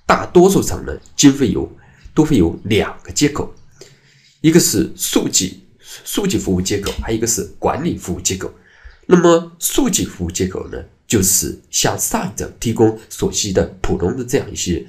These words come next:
数据的服务，而管理服务的接口呢，则是向上一层提供一些内部的，比如说穿梭啊、配置啊、管理啊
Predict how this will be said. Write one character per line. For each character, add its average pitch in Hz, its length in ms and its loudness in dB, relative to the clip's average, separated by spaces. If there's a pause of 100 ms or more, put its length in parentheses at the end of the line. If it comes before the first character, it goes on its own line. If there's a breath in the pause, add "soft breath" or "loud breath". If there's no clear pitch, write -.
(140 loud breath)
数 - 240 -2
据 92 140 -2
的 - 100 -6
服 - 180 -12
务， - 220 -4 (320 loud breath)
而 117 120 6
管 107 400 2
理 - 120 4
服 - 140 -4
务 90 80 0
的 92 100 -4
接 110 200 -2
口 - 200 -8
呢， 92 160 -6 (440 soft breath)
则 95 100 0
是 92 340 2 (220 loud breath)
向 92 240 0
上 156 320 2
一 - 20 -8
层 - 220 -8
提 107 140 -2
供 98 180 -2
一 95 60 0
些 110 160 -2
内 147 160 4
部 95 120 -2
的， 90 240 -2 (240 loud breath)
比 104 80 -2
如 104 80 0
说 117 380 2 (340 loud breath)
穿 143 240 4
梭 147 160 4
啊、 127 300 0 (100)
配 160 220 4
置 143 140 0
啊、 127 340 -2 (100)
管 - 240 0
理 170 120 2
啊 98 200 -4